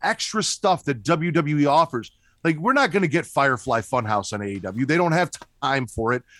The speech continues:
They're not gonna put the production into it. We're not gonna get that. We'll get Bray doing something similar to what Alistair's doing, which, while I love it, does feel lacking. Like, I feel like there could be more with Alistair than just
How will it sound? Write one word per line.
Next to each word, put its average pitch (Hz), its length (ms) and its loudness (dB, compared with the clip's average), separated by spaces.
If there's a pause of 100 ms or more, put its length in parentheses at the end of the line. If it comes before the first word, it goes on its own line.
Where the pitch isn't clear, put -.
(160)
They're 147 140 2
not 170 160 2
gonna 160 120 -2
put 180 160 -2
the 135 80 -6
production 143 560 0
into 123 400 -4
it. 139 60 -4 (340)
We're 160 180 2
not 175 200 2
gonna 147 140 0
get 123 160 -2
that. 95 120 -4
We'll 170 140 2
get 190 220 2
Bray 185 280 4
doing 165 420 2 (300)
something 196 460 0
similar 175 420 2
to 156 60 2
what 147 160 0
Alistair's 151 600 0
doing, 185 260 2
which, - 480 -4 (240)
while 165 320 4
I 170 100 4
love 160 240 2
it, 202 140 2 (640)
does 165 340 2
feel 147 480 2
lacking. 113 440 -2
Like, 107 200 -8
I 135 120 0
feel 180 360 2
like 156 220 2
there 139 160 2
could 143 320 -2
be 131 160 0
more 123 640 0 (480)
with 131 160 0
Alistair 139 580 0
than 127 160 -2
just 123 380 0